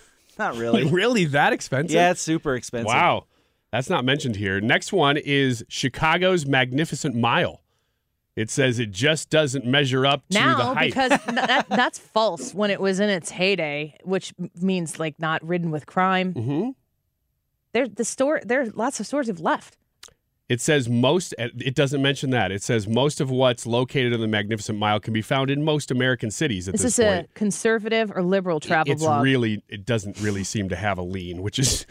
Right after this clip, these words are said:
Speaker 3: Which is surprising that they would
Speaker 2: hard to
Speaker 3: mention
Speaker 2: find.
Speaker 3: the crime
Speaker 2: <laughs> That,
Speaker 3: and
Speaker 2: that's
Speaker 3: bad
Speaker 2: driven
Speaker 3: policies.
Speaker 2: stories,
Speaker 3: Yeah.
Speaker 2: yeah, it's driven, driven stories out of Magnificent Mile. Um, it says it shouldn't be the focal point of a Chicago vacation.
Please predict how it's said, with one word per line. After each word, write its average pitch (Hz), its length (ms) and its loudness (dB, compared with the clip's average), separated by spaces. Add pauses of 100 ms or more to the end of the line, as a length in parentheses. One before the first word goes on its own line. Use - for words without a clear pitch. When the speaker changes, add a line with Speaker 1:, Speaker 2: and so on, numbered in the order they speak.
(100)
Speaker 3:
Which 226 120 -4
is 226 100 -2
surprising 196 380 0
that 170 140 -2
they 170 100 0
would 170 120 0
Speaker 2:
hard 165 260 2
to 131 40 -2
Speaker 3:
mention 156 120 -4
Speaker 2:
find. 92 280 -4 (360)
Speaker 3:
the 185 80 2
crime 214 560 0 (200)
Speaker 2:
<laughs> - 160 -20
That, 151 240 0
Speaker 3:
and 190 180 4
Speaker 2:
that's 175 60 2
Speaker 3:
bad 208 240 4
Speaker 2:
driven 208 220 4
Speaker 3:
policies. 170 280 0
Speaker 2:
stories, 143 300 2
Speaker 3:
Yeah. 151 100 -2
Speaker 2:
yeah, 170 220 2
it's 117 80 -8
driven, 113 320 -4
driven 110 220 -4
stories 110 340 -4
out 110 240 0
of 104 100 -4
Magnificent 101 440 -4
Mile. 101 200 -4 (400)
Um, 123 220 2
it 131 140 0
says 143 240 2
it 123 100 -10
shouldn't 196 220 -2
be 175 80 2
the - 80 -2
focal 160 360 0
point 127 340 -2
of 120 200 0
a 113 100 2
Chicago 110 460 -2
vacation. 104 640 -2